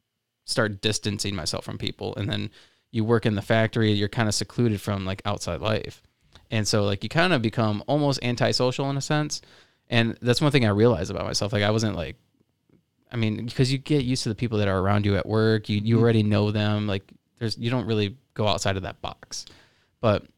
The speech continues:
Speaker 1: by doing this podcast, you have to put yourself out there. And I didn't realize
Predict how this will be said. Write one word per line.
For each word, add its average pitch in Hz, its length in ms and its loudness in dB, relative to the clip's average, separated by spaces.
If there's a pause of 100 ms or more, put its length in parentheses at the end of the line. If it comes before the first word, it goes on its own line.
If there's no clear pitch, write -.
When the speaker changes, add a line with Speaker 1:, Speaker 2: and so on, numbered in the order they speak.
(200)
Speaker 1:
by 117 180 2
doing 123 160 4
this 107 140 2
podcast, 120 580 0
you 107 100 0
have 104 120 -2
to - 80 -12
put - 180 -6
yourself - 280 -6
out 107 200 0
there. - 280 -6 (480)
And 101 480 2 (120)
I 107 100 4
didn't 113 280 0
realize 98 800 2